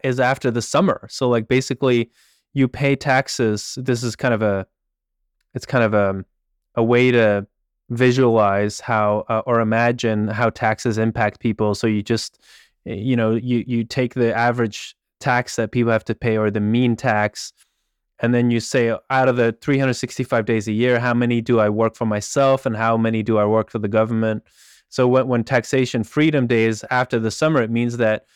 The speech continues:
for more than half of the year, you've been working for the government. And then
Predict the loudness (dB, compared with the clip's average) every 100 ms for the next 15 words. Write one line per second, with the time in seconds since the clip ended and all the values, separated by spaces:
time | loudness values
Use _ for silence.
0 | _ _ _ _ -2 0 2 4 4 2
1 | 0 -2 -2 -2 0 2 2 2 2 0
2 | 2 0 0 -2 -2 0 0 2 0 0
3 | -4 -4 -4 -2 -2